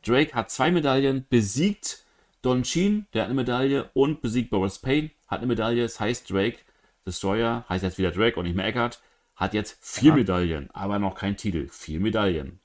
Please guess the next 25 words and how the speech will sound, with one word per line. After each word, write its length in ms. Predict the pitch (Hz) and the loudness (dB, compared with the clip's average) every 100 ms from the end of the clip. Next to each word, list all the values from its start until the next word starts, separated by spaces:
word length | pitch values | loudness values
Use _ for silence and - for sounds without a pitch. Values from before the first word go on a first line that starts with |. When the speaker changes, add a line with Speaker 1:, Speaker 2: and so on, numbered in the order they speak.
| - | -10
Speaker 1:
So. 160 | 73 - - - - | -10 -10 -20 -20 -2
Dann 100 | 120 | 2
haben 120 | 135 | 4
wir 40 | 143 | 4
noch 140 | 123 | 2
Tag 180 | 160 160 | 2 0
Team 140 | 165 | 0
Match. 340 | 160 156 - - - - _ _ | 2 0 -2 -8 -16 -20 _ _
Fünf 220 | - 196 | 4 6
neun 160 | 170 139 | 6 6
eins, 340 | 113 139 139 | 6 4 2
Lass 200 | 131 131 | 2 2
ihn 100 | 135 | 0
frei 380 | 120 104 113 113 | -2 0 4 4
und 220 | 117 107 | 4 0
Sir 400 | - 131 120 107 _ _ _ - | 0 2 2 2 _ _ _ 0
Aldwin 600 | 123 139 143 147 147 147 | 4 6 6 4 2 2
besiegen 340 | 117 117 120 | 2 4 2
Sexy 320 | 113 202 196 165 | 2 0 0 0
Time, 320 | 127 120 104 | 2 2 2
Alex 280 | 90 95 - | 0 0 0
Six 200 | 113 104 | -2 -2
und 140 | 95 | -4
Fayez 380 | - 98 87 87 | -2 -2 -2 -2
Aguilar. 500 | 92 107 117 143 | -2 0 2 2